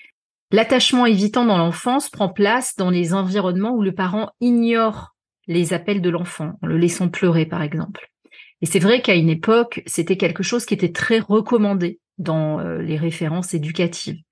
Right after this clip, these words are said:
Ou alors, ça peut être le cas de l'enfant qui reçoit des soins de manière fonctionnelle, c'est-à-dire que, euh, l'adulte va, euh, lui donner à manger ou lui changer, euh, ses couches, mais, euh,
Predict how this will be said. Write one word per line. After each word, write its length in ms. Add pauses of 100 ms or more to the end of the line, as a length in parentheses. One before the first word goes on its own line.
(260)
Ou 100
alors, 280
ça 120
peut 120
être 140
le 120
cas 400
de 100
l'enfant 380
qui 160
reçoit 580
des 160
soins 340
de 120
manière 420
fonctionnelle, 720
c'est-à-dire 580
que, 260 (440)
euh, 160
l'adulte 560
va, 420
euh, 80
lui 140
donner 220
à 60
manger 460
ou 80
lui 140
changer, 560
euh, 280
ses 200
couches, 460
mais, 460
euh, 100